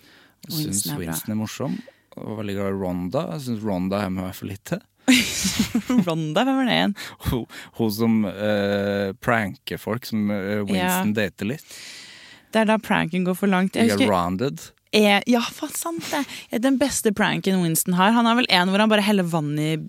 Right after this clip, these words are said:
Speaker 2: nei, det var en jeg så på TikTok som, eh, tok Winston-prank og bare heller vann i bilsetet.
Speaker 1: Ja.
Speaker 2: Men den beste pranken til Winston er vel når han får <laughs> alle til å flytte ut.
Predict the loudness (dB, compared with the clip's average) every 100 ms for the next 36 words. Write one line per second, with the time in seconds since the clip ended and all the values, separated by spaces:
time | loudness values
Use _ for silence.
0 | 0 2 4 4 4 2 0 -4 -4 -6
1 | -4 -6 -4 -4 -2 -4 -2 -2 0 -2
2 | -2 0 -2 -2 -2 0 0 2 4 4
3 | 2 0 0 -2 -2 -2 -2 0 0 0
4 | -2 0 0 -6 _ _ _ _ -20 -20
5 | -12 -12 -6 2 4 4 2 2 0 2
6 | 0 2 0 2 2 2 0 0 0 0
7 | 0 0 -2 0 2 2 0 -4 -2 -6
8 | 0 2 2 0 -2 0 -2 -2 -12